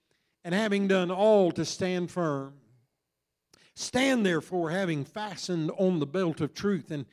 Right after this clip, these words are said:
having put on the breastplate of righteousness, and as shoes for your feet,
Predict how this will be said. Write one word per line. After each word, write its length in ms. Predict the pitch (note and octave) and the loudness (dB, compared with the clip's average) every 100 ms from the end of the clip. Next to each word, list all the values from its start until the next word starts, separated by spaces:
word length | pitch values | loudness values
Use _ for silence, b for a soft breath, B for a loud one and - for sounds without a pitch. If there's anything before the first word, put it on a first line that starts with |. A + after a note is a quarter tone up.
| b b - | b b -2
having 320 | G#3+ F#3+ E3+ | 2 2 2
put 300 | - A#3 G#3+ | 6 6 6
on 340 | G3 G3+ F#3 | 4 2 2
the 100 | D3 | 0
breastplate 600 | C#3+ G3+ - - F#3 F3 | 2 2 0 -2 2 2
of 100 | D3 | 2
righteousness, 1000 | E3 F#3 F3+ - C3+ D3+ B2+ - - - _ _ _ _ _ _ | 2 2 -2 -6 -10 -8 -10 -10 -12 -16 _ _ _ _ _ _
and 180 | G3+ F#3 | -4 -2
as 200 | F3 D3 | -2 -2
shoes 520 | - A#3+ B3+ G#3+ F3 | -2 6 6 6 2
for 160 | - F#3 | -2 0
your 200 | D#3+ D3 | 2 0
feet, 420 | - G#3+ D#3+ | 0 -2 -2